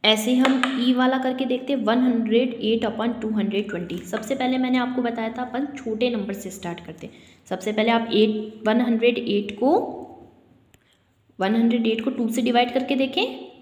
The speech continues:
देखिए, वन हंड्रेड एट को टू से divide किया तो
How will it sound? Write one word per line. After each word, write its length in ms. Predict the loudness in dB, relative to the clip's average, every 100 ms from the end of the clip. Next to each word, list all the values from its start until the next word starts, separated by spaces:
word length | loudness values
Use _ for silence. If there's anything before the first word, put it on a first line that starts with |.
| -20 -6
देखिए, 380 | -6 -4 -8 -6
वन 220 | -2 2 4
हंड्रेड 300 | 4 4 2
एट 160 | -2
को 60 | -4
टू 180 | -4 -4
से 160 | -2
divide 300 | 2 2 2
किया 100 | -2
तो 200 | -2 -4